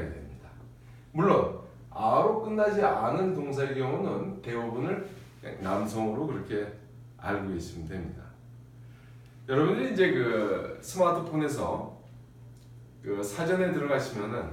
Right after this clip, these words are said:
스페인어 사전을 꺼내 보실 수가 있는데요. 이렇게 스페인어 사전을 맨 바깥 창,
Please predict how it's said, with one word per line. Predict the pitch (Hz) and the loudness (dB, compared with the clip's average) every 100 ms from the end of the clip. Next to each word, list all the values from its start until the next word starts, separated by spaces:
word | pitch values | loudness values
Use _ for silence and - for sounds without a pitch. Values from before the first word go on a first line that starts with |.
| - | -12
스페인어 | - - - 175 175 175 | -14 -14 -2 2 2 2
사전을 | 160 143 151 147 113 98 98 - - - - | 0 -2 0 -2 -2 -4 -8 -10 -16 -20 -4
꺼내 | 139 139 | 0 0
보실 | 127 123 | 0 -4
수가 | 110 127 98 | -6 -4 -4
있는데요. | 95 90 82 73 - - - - - - - - | -4 -6 -8 -8 -10 -12 -18 -20 -20 -20 -20 -16
이렇게 | - - | -10 -8
스페인어 | - - 175 180 180 | -8 -2 0 4 2
사전을 | 151 156 160 151 - - - - - - - - - - - - - | 4 2 2 0 -2 -6 -10 -14 -18 -20 -20 -20 -20 -20 -20 -20 -12
맨 | - 139 160 156 | -2 0 2 -2
바깥 | - - 147 | -4 0 0
창, | - 107 - - | 2 -2 -2 -6